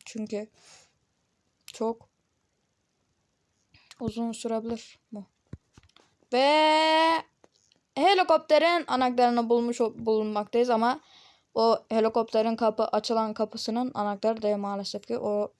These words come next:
security key yani güvenlik anahtarı. Bununla helikopteri kullanıyoruz. O dokuz dakika olmuş arka-, hadi arkadaşlar ben durdurup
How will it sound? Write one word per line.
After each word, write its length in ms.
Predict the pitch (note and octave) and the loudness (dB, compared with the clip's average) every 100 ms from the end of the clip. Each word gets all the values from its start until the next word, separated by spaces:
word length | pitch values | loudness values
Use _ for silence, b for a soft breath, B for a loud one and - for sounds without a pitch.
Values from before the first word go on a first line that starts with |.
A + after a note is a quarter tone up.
| G3+ - | -20 -14
security 500 | G3+ G#3+ G#3+ G#3+ G#3 | -8 -8 -4 -6 -6
key 200 | G#3 G3 | -8 -6
yani 340 | G3+ G3 G3 G3 | -6 -6 -8 -8
güvenlik 360 | G#3 G3+ G3+ | -8 -6 -8
anahtarı. 480 | G3+ G3 - G3+ C4+ B B B B B - | -10 -10 -10 -10 -10 B B B B B -8
Bununla 560 | G#3+ A3 A#3+ B3+ - G#3+ | -4 0 0 -2 -4 -2
helikopteri 560 | A3 A3+ A3 A3+ A3 | 0 0 -2 0 -2
kullanıyoruz. 760 | A3 G3+ G3+ G3+ G#3 C4+ - - _ - _ _ _ _ - - _ _ _ _ - - _ _ _ _ _ - - - A3 | -2 -4 -4 -6 -8 -8 -12 -20 _ -20 _ _ _ _ -10 -10 _ _ _ _ -18 -18 _ _ _ _ _ -20 -20 -6 0
O 260 | G#3+ G#3 | 2 2
dokuz 260 | G#3 A3+ A3 | 0 -2 -2
dakika 260 | G#3+ G#3+ | -2 0
olmuş 260 | G#3+ G#3 A3 | 0 -2 -4
arka-, 360 | G#3 G3+ G3+ - | -2 0 -2 -2
hadi 200 | G#3+ G#3+ | -2 0
arkadaşlar 500 | G3+ G#3 G3+ G3+ G3 | 0 0 0 -2 0
ben 180 | G#3 G#3 | 0 0
durdurup 460 | G#3 G3+ G#3 A#3+ | -2 0 -2 -2